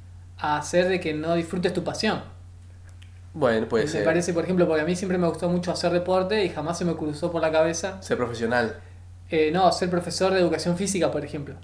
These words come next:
Speaker 2: Ah.
Speaker 1: Porque yo pensaba que no iba a tener tiempo para entrenar.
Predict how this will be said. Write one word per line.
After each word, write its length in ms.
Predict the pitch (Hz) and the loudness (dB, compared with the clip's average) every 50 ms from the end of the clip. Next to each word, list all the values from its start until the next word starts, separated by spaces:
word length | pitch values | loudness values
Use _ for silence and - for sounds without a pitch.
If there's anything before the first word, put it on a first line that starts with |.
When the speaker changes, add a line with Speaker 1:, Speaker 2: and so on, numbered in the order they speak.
| - | -10
Speaker 2:
Ah. 360 | - 113 107 104 104 - - - - - - - - - - - - - | -6 -6 -4 -4 -4 -6 -8 -14 -18 -20 -20 -20 -20 -20 -20 -20 -20 -12
Speaker 1:
Porque 220 | - 160 151 147 143 | -10 -8 -8 -6 -6
yo 140 | - 175 170 | -6 -4 -4
pensaba 400 | 180 170 175 175 180 190 208 190 | -2 2 4 6 8 8 8 6
que 540 | 170 160 156 151 151 147 147 147 147 151 151 | 4 2 2 2 2 0 0 -2 -4 -4 -2
no 60 | 160 | -2
iba 100 | 180 196 | 0 0
a 60 | 180 - | 0 2
tener 180 | 165 175 175 | 2 0 2
tiempo 240 | 175 180 175 180 170 | 2 2 4 4 4
para 180 | 143 151 151 151 | 2 2 0 -2
entrenar. 580 | 151 143 - 151 156 185 185 175 - - - | -4 -4 -6 -4 0 0 0 -2 -4 -10 -16